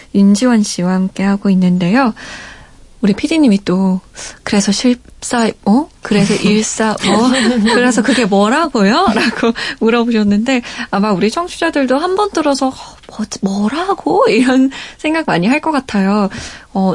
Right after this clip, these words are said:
Speaker 1: 지원님이나 정한님 둘 중에 한 분이 좀 설명을 간단하게 한 번 더 해주실 수 있을까요?
Speaker 2: 네, 제가 다시 한번 쉽게 말씀드리면요.
Speaker 1: 네, 지원님.
Speaker 2: 이, 네, M-, 엠비씨에서 인터넷에 좀 다른,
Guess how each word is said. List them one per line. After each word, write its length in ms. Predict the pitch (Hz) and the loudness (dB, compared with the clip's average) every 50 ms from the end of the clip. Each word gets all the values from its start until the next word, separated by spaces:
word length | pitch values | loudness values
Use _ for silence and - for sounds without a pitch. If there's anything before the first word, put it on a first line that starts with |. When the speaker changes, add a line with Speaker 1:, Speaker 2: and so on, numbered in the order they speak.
| - | -2
Speaker 1:
지원님이나 760 | - - 247 277 302 311 302 277 254 220 208 202 202 208 208 202 | 0 0 2 2 4 4 4 4 4 4 2 2 2 0 0 -2
정한님 480 | - - 202 202 202 202 196 190 185 - | -2 -2 0 0 2 2 2 2 0 -2
둘 200 | - - 190 185 | -4 -4 -4 -2
중에 160 | - 214 214 | 0 0 2
한 100 | 233 226 | 2 2
분이 240 | 226 208 202 190 190 | 2 2 2 0 0
좀 180 | - 226 - - - - - - - - - - - | -2 -6 -6 -6 -8 -14 -20 -20 -20 -20 -20 -20 -12
설명을 540 | - - 294 294 294 285 247 220 214 214 | -6 -2 0 2 2 4 4 4 2 0
간단하게 680 | - - - - 240 240 233 233 208 - 202 190 202 262 - | -2 -6 -8 -2 0 2 2 2 2 0 0 -2 -2 -4 -8
한 180 | - - 294 302 | -8 -4 -2 0
번 140 | 311 302 262 | 2 2 2
더 160 | - - 185 | 2 0 -2
해주실 420 | 190 208 - 226 214 - - 220 208 | -2 -2 -2 -2 -2 -2 -2 -2 -4
수 160 | - - - | -4 -6 -10
있을까요? 460 | 214 - - 220 - 190 190 208 247 262 - - - - | -10 -10 -8 -6 -2 0 0 0 0 -4 -8 -16 -14 -8
Speaker 2:
네, 140 | 254 262 - - - | -6 -6 -6 -6 -8
제가 260 | - - 226 220 226 | -8 -8 -6 -6 -6
다시 280 | 220 - 226 220 208 233 | -4 -4 -4 -4 -2 -2
한번 380 | 240 233 226 214 214 220 226 | -2 -2 -2 -2 -2 -2 -2
쉽게 280 | 233 - - - 247 233 | -4 -8 -8 -6 -4 -4
말씀드리면요. 800 | 202 196 190 190 - - 208 202 202 202 196 196 190 190 190 190 | -4 -4 -4 -6 -6 -6 -6 -6 -4 -4 -2 -2 -2 0 -2 0
Speaker 1:
네, 260 | 190 196 196 185 180 | 0 0 0 0 0
지원님. 400 | 180 - 180 175 165 160 - 226 | 0 0 0 0 0 0 -2 -4
Speaker 2:
이, 40 | 233 - - | -6 -8 -8
네, 180 | - - - - - - - | -6 -6 -6 -6 -8 -14 -6
M-, 380 | - 214 214 214 208 202 202 202 - | -4 -2 0 0 0 -2 -4 -4 -4
엠비씨에서 960 | - 214 214 220 240 233 - - - 220 214 208 196 196 262 277 277 214 175 - - - - - | -2 0 0 2 0 0 -2 -4 -4 -2 -2 -2 -2 -2 0 0 0 0 -2 -4 -8 -18 -12 -6
인터넷에 840 | - 240 254 269 269 - 349 349 311 269 240 226 - 233 240 240 233 214 | -2 0 0 0 0 0 0 0 0 0 -2 -2 0 0 0 0 0 -2
좀 180 | - - 196 202 | -4 -6 -4 -4
다른, 340 | 202 - 277 330 339 330 | -2 -2 -2 0 0 0